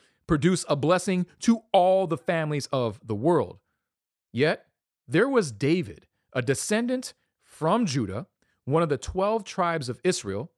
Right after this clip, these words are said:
that possessed a great land that David was used to conquer, and the covenant God made with David was more solid of a guarantee about the blessing that God first promised to Abraham. So what does that mean?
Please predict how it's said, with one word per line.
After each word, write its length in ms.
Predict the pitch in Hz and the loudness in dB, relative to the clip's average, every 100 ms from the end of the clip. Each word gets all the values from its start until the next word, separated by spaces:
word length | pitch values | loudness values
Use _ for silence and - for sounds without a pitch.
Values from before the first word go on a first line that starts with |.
| _ _ _ _ _ _ - | _ _ _ _ _ _ -6
that 120 | 135 | -6
possessed 480 | 120 113 180 - - _ _ | -2 0 0 -2 -10 _ _
a 120 | 151 135 | -4 -4
great 540 | 117 110 139 220 180 | -4 -2 0 0 0
land 460 | 165 165 98 131 - _ _ _ | -2 -2 -4 -8 -12 _ _ _
that 240 | 123 120 95 | -4 -4 0
David 400 | 151 277 143 104 | 2 2 0 0
was 200 | 117 107 | -2 0
used 260 | 175 165 | -2 -2
to 80 | 131 | -8
conquer, 600 | - - 220 202 98 110 _ _ _ - | -6 -2 0 -2 -6 -8 _ _ _ -6
and 140 | 131 | -4
the 60 | 123 | -4
covenant 540 | - 220 240 226 190 | -2 0 0 0 -2
God 260 | 156 170 156 | 0 2 2
made 200 | 165 143 | -2 -2
with 220 | 110 95 | -4 -4
David 420 | 117 131 233 320 - _ _ - | -2 0 0 -6 -10 _ _ -2
was 220 | 151 123 | 0 0
more 800 | 143 147 165 226 294 240 101 95 | -2 -2 0 2 4 2 0 -8
solid 460 | - 220 175 151 131 | -4 0 2 2 0
of 160 | 156 135 | -2 -2
a 60 | |
guarantee 680 | 127 165 143 135 214 123 92 _ _ | -2 -2 -2 -2 -4 -4 -6 _ _
about 260 | 127 147 139 | -2 0 0
the 80 | 131 | -2
blessing 640 | 110 131 156 226 - 110 | -2 0 0 0 -2 -6
that 140 | 110 - | -6 -2
God 240 | 131 120 - | 0 0 0
first 260 | 190 202 - | 2 2 0
promised 460 | 139 107 92 - - _ - | -4 -4 -6 -14 -18 _ -14
to 180 | 170 147 | -4 0
Abraham. 500 | 139 110 95 - - _ _ _ | 0 -2 -6 -10 -16 _ _ _
So 140 | 190 | 2
what 80 | 233 | 4
does 100 | 208 | 4
that 140 | 175 | 2
mean? 240 | 170 185 | 2 0